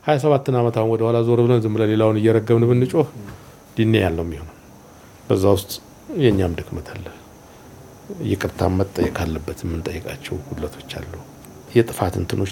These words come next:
ቶሎ ብለው እንዲታረሙ ባለው እድልና ባለው አጋጣሚ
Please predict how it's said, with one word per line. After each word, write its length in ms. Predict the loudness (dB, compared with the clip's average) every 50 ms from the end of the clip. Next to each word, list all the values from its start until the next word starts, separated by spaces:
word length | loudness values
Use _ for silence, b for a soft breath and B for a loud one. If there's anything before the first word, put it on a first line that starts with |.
| -8
ቶሎ 200 | 0 4 8 10 10 10
ብለው 160 | 10 10 8
እንዲታረሙ 520 | 6 4 0 -2 -2 -2 -2 0 0 -2 -2 -2 -4 -8 -18 -20 -20 -20 -20 -20 -20 -20 -20 -20 -20 -20 -20 -20 -20 -20 -16 -6 -2
ባለው 320 | 0 0 2 4 4 2
እድልና 300 | 2 0 -2 -2 0 0 2
ባለው 260 | 2 2 2 0 0 0
አጋጣሚ 400 | -2 -2 -2 -2 0 0 0